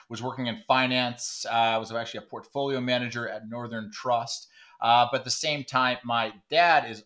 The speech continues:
also a business owner and was really struggling to keep his head above water. He was constantly putting out fires, dealing with internal issues, employees not performing tasks the correct way.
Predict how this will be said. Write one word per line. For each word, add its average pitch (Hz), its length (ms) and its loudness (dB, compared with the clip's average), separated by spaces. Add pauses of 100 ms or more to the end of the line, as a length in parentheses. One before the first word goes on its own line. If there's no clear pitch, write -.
also 180 380 2
a 113 60 -8
business 113 420 -10 (100)
owner 113 320 -8 (300)
and 123 260 2
was 123 160 -8
really 160 340 -2
struggling 131 680 -2
to 120 400 -6
keep - 180 -14
his 104 100 -14
head 110 140 -4
above 98 300 -4
water. 92 240 -8 (200)
He 120 140 -12
was 113 280 -8 (260)
constantly 151 500 -4
putting 139 240 -6
out - 300 -6
fires, 127 500 2
dealing 131 500 -4
with 127 160 -8
internal 127 480 -6
issues, 120 600 -10
employees 139 640 -8
not 127 240 -6
performing 123 420 -10
tasks 120 380 -4
the 120 60 -18
correct - 400 -10
way. 117 280 -4